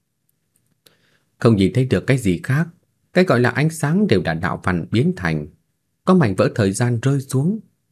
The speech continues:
không gian sụp đổ theo đó. Đây là xung đột mạnh nhất của hai người họ. Người bên ngoài đều không nhìn thấy gì. Bọn họ đã trở thành vật dẫn của đại đạo. Đây là quyết đấu tiến hóa văn minh khác nhau.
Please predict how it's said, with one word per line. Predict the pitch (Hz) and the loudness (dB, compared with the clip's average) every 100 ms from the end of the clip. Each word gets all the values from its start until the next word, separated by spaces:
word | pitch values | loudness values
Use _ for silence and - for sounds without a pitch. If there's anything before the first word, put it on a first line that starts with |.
| _ - | _ 0
không | 107 | 0
gian | 98 90 | 2 -2
sụp | - 95 - | -2 -4 -2
đổ | 80 - | -4 -4
theo | - 78 78 | -6 -6 -6
đó. | 101 156 165 _ _ _ _ _ _ _ _ _ _ - | -4 -4 -8 _ _ _ _ _ _ _ _ _ _ -2
Đây | 101 | 0
là | 87 | -2
xung | - 101 | -2 -2
đột | 90 82 - | 0 -4 -4
mạnh | 95 - 107 | -4 -4 -4
nhất | 120 180 - _ | -4 -4 -8 _
của | - 95 | -4 -4
hai | 101 104 | -2 -2
người | 92 80 | -2 -4
họ. | 85 80 - _ _ _ _ _ | -6 -8 -10 _ _ _ _ _
Người | 123 123 | 2 4
bên | 147 127 | 4 2
ngoài | 110 | -2
đều | 101 107 | 0 0
không | - 147 110 | 2 0 4
nhìn | 95 90 | 2 2
thấy | 135 | 0
gì. | 156 95 82 - _ _ _ _ _ _ | 2 2 2 -4 _ _ _ _ _ _
Bọn | 127 127 | 2 2
họ | - | 2
đã | 90 80 | -2 -2
trở | 107 82 - | -2 -2 -2
thành | 92 82 - _ _ | -4 -4 -6 _ _
vật | 101 107 | -2 -2
dẫn | - - 180 196 | -2 -2 -2 0
của | 85 | -2
đại | 85 78 | -2 -4
đạo. | 76 80 - _ _ _ _ _ _ | -6 -8 -8 _ _ _ _ _ _
Đây | 160 139 | 0 2
là | 117 | 0
quyết | 170 175 | 0 0
đấu | 139 175 175 | 0 -2 2
tiến | 180 143 | 2 2
hóa | 151 214 - | -2 -4 -2
văn | 139 131 | -2 0
minh | 131 | 0
khác | 131 180 190 | 0 -2 -2
nhau. | 147 139 | -4 -4